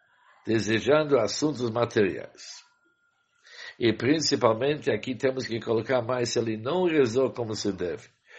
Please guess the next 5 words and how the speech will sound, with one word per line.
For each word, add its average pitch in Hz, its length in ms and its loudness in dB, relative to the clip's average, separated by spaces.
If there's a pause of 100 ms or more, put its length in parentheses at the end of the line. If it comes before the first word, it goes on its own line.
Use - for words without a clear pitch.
(260)
que 113 100 -6
não 175 300 2
despertou 135 1000 4 (400)
Avá 113 480 6
Veirá, 113 760 4